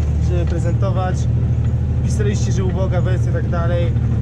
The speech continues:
ale spokojnie, ja zrobię tak, że nie będzie uboga. Ja planuję wymienić, y, pewnie fotele na skórzane, y, boczki jeszcze się zastanawiam, bo są ładne. Y, co tam, panel też na pewno wymienię z tym radiem,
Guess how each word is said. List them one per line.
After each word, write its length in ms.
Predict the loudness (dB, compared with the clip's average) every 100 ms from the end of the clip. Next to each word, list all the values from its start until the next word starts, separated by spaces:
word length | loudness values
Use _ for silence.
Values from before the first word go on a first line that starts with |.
| 0
ale 200 | 0 0
spokojnie, 720 | 0 0 0 0 0 0 0 0
ja 180 | 0 0
zrobię 300 | 0 0 0
tak, 260 | 0 0
że 160 | 0 0
nie 120 | 0
będzie 280 | 0 0 0
uboga. 520 | 0 0 0 0 0 0 0 0 0 0 0 0 0
Ja 420 | 2 0 0 0 0
planuję 400 | 0 0 2 0
wymienić, 520 | 0 0 0 0 0 0 0 0 0
y, 40 | 2
pewnie 200 | 0 0
fotele 380 | 0 0 0 0
na 140 | 0 0
skórzane, 640 | 0 0 0 0 0 0
y, 40 | 0 0 0 0 0 0 0 0 0 2 2 2 2 0 2
boczki 380 | 0 0 0
jeszcze 280 | 0 0 0
się 80 | 0 0
zastanawiam, 520 | 0 0 0 0 0
bo 100 | 0
są 160 | 2
ładne. 400 | 0 0 0 -2
Y, 1900 | 0 0 0 0 0 0 0 0 0 0 0 0 0 0 0 0 0 0 0
co 100 | 0
tam, 200 | 0 0
panel 380 | 0 0 0 0
też 180 | 0 0
na 100 | 0
pewno 260 | 0 -2 -2
wymienię 580 | 0 0 0 2 2 0
z 60 |
tym 180 | 0 -2
radiem, 420 | 0 0 0 0